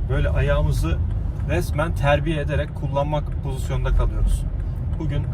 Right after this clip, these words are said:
işte acil bir çıkış yapmamız gerekti. Hızlı gitmemiz gerekiyordu. Bir şehir dışına çıktım. Bu vesileyle de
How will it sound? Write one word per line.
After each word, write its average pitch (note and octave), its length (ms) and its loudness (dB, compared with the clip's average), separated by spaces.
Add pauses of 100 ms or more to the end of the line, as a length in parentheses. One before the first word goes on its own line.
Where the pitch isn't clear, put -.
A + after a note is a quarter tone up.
(160)
işte - 160 -2
acil C#3 420 0
bir C3+ 160 -2 (180)
çıkış - 320 -2
yapmamız B2 440 -2
gerekti. - 380 -2 (200)
Hızlı C3 220 0
gitmemiz B2 440 -2
gerekiyordu. - 640 -2 (160)
Bir - 60 -2
şehir C#3+ 280 -2
dışına - 280 -4
çıktım. D#3 400 -2 (560)
Bu D#3 80 0
vesileyle C#3 640 0
de D#3+ 120 0